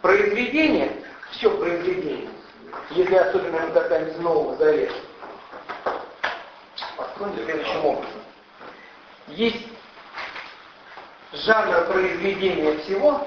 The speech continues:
жанр произведения всего отрывка. Это жанр послания, послания, циркулярного,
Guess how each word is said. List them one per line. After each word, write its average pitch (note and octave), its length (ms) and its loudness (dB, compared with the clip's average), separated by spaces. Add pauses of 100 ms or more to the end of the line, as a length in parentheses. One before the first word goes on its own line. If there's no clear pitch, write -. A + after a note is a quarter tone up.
жанр D#3+ 400 2
произведения E3+ 680 0
всего - 340 2
отрывка. - 420 -2 (1700)
Это E3 200 0
жанр - 380 4 (180)
послания, C3+ 640 0 (1800)
послания, B2+ 580 -2 (2750)
циркулярного, D#3 880 2